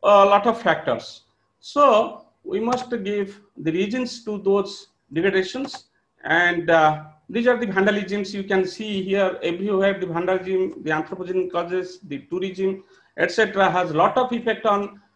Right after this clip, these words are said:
uh, degrading the, uh, rock arts. Now, before going to the protection measure, uh, uh, me-, measures, let us talk on the, uh, damage development studies.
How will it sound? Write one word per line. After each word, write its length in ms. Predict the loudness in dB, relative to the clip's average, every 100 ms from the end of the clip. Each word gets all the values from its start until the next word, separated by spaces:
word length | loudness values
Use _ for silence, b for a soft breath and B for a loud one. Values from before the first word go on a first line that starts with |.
| _
uh, 500 | -4 2 4 6 4 4
degrading 400 | 2 0 2 0
the, 260 | 0 -4 -6 _ _ _ -8
uh, 920 | -2 0 2 2 0 -4 -6 -6 -6 -14 -2
rock 280 | 4 4 4
arts. 420 | 0 -2 -10 -18 _
Now, 280 | 2 4 4
before 300 | 2 0 0
going 320 | 2 2 0
to 320 | -2 -2 -2 -2
the 420 | 0 0 -2 -12 -4
protection 720 | -2 -2 -4 -2 -2 -2 0
measure, 340 | 2 4 0 2
uh, 540 | 2 4 4 2 4 4
uh, 40 |
me-, 260 | 2 0 0
measures, 640 | 0 2 0 0 -6 -18 _ _ _
let 240 | 0 2
us 160 | 2 4
talk 240 | 4 4
on 220 | 0 0
the, 140 | -2 -2 -4
uh, 480 | 0 4 4 4 2
damage 380 | 2 4 2 0
development 480 | 0 2 0 0 -2
studies. 640 | -2 0 0 -6 -10 -18